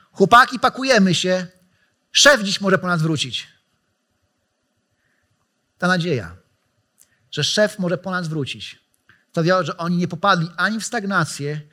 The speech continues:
ani nie ulegli rezygnacji, bo wiedzieli, że mają żyć w gotowości na powrót swego szefa. I my też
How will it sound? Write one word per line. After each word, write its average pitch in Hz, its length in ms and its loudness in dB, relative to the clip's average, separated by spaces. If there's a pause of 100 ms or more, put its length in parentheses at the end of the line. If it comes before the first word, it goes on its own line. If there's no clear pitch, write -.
(160)
ani 190 220 2
nie 208 100 0
ulegli 214 340 0
rezygnacji, 214 920 -2 (580)
bo 147 60 -4
wiedzieli, 180 400 0
że 170 100 -4
mają 190 220 -2
żyć 196 180 -4
w 165 40 -10
gotowości 196 540 -4
na 180 80 -4
powrót 170 300 -4
swego 170 220 -8
szefa. - 440 -10 (840)
I 185 80 6
my 208 120 6
też 240 360 2